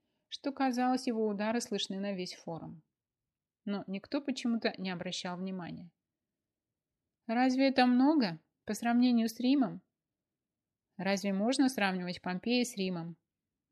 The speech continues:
Но они тем и хороши, что на Рим не похожи». Шёл обычный разговор людей, относящихся друг к другу с симпатией и выросших в приличном обществе.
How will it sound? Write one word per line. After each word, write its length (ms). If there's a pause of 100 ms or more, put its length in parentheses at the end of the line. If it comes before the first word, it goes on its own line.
(160)
Но 160
они 280
тем 220
и 40
хороши, 640
что 220
на 160
Рим 160
не 100
похожи». 560 (1200)
Шёл 360
обычный 480
разговор 460
людей, 520 (360)
относящихся 920
друг 280
к 40
другу 320
с 80
симпатией 800 (360)
и 120
выросших 560
в 80
приличном 600
обществе. 640